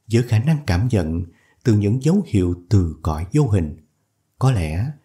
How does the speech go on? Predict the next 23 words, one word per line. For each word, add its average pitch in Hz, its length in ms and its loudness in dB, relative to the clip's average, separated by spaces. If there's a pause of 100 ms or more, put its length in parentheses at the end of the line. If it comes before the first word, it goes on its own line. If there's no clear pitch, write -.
(260)
đã 98 120 0
nhận 92 240 -2
ra 131 200 0
một 113 220 -4
điềm 85 220 0
báo 107 360 -2 (340)
về 107 340 0
điều 107 220 2
gì 104 160 0
đó 104 340 -2 (120)
xấu 113 480 -2 (120)
sắp - 300 -4
xảy 78 320 -2
đến. 98 200 0 (760)
Tuy 107 160 6
nhiên, 104 460 2 (420)
dù 123 120 4
có 190 120 0
nhận 107 340 2
thức 226 280 0
được 104 240 0
điều 92 180 0
này, 78 380 -4